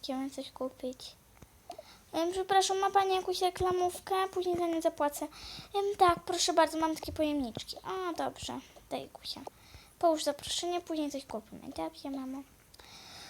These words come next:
Tylko później wy-, pani pomyśli, że jakaś książka, a sobie przeczyta, to pokażemy jej.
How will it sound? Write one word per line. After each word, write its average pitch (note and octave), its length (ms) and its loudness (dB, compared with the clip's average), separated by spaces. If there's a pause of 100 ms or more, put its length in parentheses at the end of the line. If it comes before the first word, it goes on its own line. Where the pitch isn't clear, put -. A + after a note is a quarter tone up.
(140)
Tylko - 200 -6
później F4 320 6
wy-, E4 260 8
pani D#4 240 8
pomyśli, D4+ 320 4
że C#4 80 2
jakaś - 240 -6
książka, D#4+ 580 0
a C4 120 4
sobie A#3+ 240 -8
przeczyta, F3+ 400 -6
to - 120 -4
pokażemy E3 400 -10
jej. - 180 -16